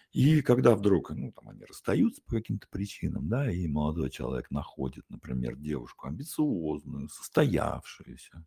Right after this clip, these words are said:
да, так сказать, у которой, ну, знает, че она хочет от жизни, да, которая любит одеваться, ну, скажем так, в приличных местах. Да, вот мы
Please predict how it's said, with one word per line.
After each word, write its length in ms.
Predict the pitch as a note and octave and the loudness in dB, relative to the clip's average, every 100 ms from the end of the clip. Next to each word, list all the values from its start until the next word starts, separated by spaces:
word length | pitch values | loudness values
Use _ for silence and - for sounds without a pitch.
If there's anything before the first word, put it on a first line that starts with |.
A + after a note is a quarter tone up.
| _ - | _ -6
да, 280 | G2+ D3 - - - - - - - _ - | -4 -4 -8 -18 -20 -18 -18 -20 -20 _ -10
так 100 | - | -6
сказать, 340 | D#2+ C#2+ - | -2 -2 -4
у 60 | C#2 | -6
которой, 580 | - D#3 D#3+ D3 C#3 C3+ | -2 2 4 6 6 4
ну, 180 | C#3+ | 2
знает, 420 | G#2+ F2 C3+ D3+ C3+ | 0 2 2 0 0
че 160 | C#3 | 2
она 140 | C3+ C3+ | 4 2
хочет 420 | - C#3 - - | 2 0 -2 -4
от 100 | C#3+ B2 | -2 0
жизни, 720 | E2+ E2+ D#2+ D#2 D2 C#2+ D2 _ - - _ - | 0 0 0 -2 -4 -8 -12 _ -20 -20 _ -4
да, 220 | A2 C#3+ | -2 -2
которая 480 | - - A#2 A#2 A#2 | -4 -4 -2 0 0
любит 380 | G#2 D3+ D3 - | 0 0 -2 -4
одеваться, 680 | F#2 E2+ E2 B2+ C3 - D2 | -4 -2 0 -4 -8 -8 -4
ну, 300 | F#2+ C3 C3 _ | -4 -4 -8 _
скажем 360 | - G#2+ E2 | -10 -8 -10
так, 180 | - - | -12 -8
в 60 | - | 0
приличных 500 | D#2 A2 C3+ - A#2 | 4 4 2 -2 0
местах. 600 | C3 - - C2 D2+ - _ _ _ _ _ _ _ _ - | 0 -2 -4 -4 -6 -14 _ _ _ _ _ _ _ _ 2
Да, 260 | F3+ F3+ | 4 4
вот 180 | F2+ - | 2 2
мы 300 | A2 G#2 | 2 2